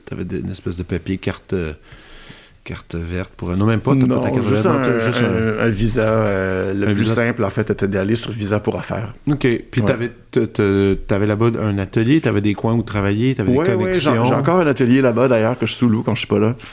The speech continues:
Speaker 1: Ok.
Speaker 2: Euh, il y a une galerie qui me représente là-bas, fait que j'y retourne faire des expos à tous les deux ans, à peu près.
Speaker 1: C'est qui, euh,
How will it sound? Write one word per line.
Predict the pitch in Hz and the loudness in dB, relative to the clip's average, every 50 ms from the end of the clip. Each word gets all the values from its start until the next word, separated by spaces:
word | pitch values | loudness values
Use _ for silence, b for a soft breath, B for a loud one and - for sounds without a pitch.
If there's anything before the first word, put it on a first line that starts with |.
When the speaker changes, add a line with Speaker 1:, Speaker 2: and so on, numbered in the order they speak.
| B - | B -4
Speaker 1:
Ok. | 104 - - | -2 2 2
Speaker 2:
Euh, | 190 208 196 131 110 104 101 101 101 101 101 101 101 101 | 2 2 2 2 2 2 2 2 2 2 2 2 2 2
il | 101 | 2
y | 101 | 2
a | 107 | 2
une | 113 | 2
galerie | 110 113 110 113 120 131 | 2 2 2 2 0 0
qui | 123 127 | 2 2
me | 113 | 0
représente | 104 107 104 113 110 104 107 107 - | 0 0 0 0 0 0 0 0 0
là-bas, | 110 101 95 104 104 107 120 120 | 0 0 2 2 2 2 2 0
fait | 113 - 123 110 | 0 -2 -2 0
que | - 110 | 0 0
j'y | 98 95 101 | 0 0 -2
retourne | - - - 110 110 | -2 0 0 0 0
faire | - 113 101 | 0 0 0
des | 104 98 98 | 0 0 0
expos | 101 - - - 117 113 110 | -2 -4 -4 -2 0 2 2
à | 104 | 2
tous | 95 - 110 | 0 0 0
les | 104 104 | 0 2
deux | 98 101 101 98 104 | 2 0 0 0 0
ans, | 101 101 | 0 0
à | 101 | -2
peu | 95 90 | -2 -4
près. | - - 101 113 131 - | -2 -2 -2 -2 -4 -4
Speaker 1:
C'est | - - 131 127 | -2 0 0 0
qui, | - - 190 185 180 160 | 0 0 0 2 2 2
euh, | 139 123 | 2 0